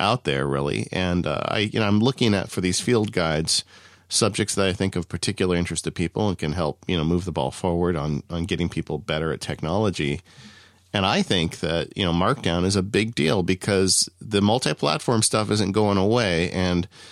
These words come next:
anybody who wants to write needs a nice way to do it,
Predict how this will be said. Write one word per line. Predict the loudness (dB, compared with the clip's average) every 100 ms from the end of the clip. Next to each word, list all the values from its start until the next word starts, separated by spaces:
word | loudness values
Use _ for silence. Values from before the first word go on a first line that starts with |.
| -20 _
anybody | 2 4 2 2
who | 4
wants | 2 2
to | 2
write | 2 2 2 0 2
needs | 2 4 2
a | 2
nice | 2 2 0 2
way | 4 4
to |
do | 2 2 2 2
it, | 0 -6